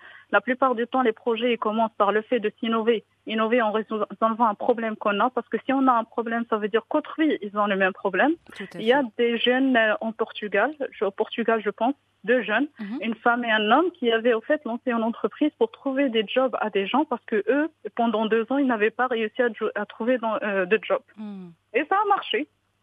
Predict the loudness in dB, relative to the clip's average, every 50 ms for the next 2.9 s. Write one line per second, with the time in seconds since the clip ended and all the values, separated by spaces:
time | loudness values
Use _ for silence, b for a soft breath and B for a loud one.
0 | _ -8 -4 -4 -2 -2 -2 -2 -2 -2 -2 -2 -2 -2 -2 -2 -2 -4 -4 -6
1 | -6 -8 -6 -6 -8 -8 -8 -8 -8 -8 -6 -6 -6 -6 -6 -6 -6 -6 -6 -6
2 | -6 -6 -4 -2 -2 -2 -2 -4 -4 -2 0 0 0 2 0 0 0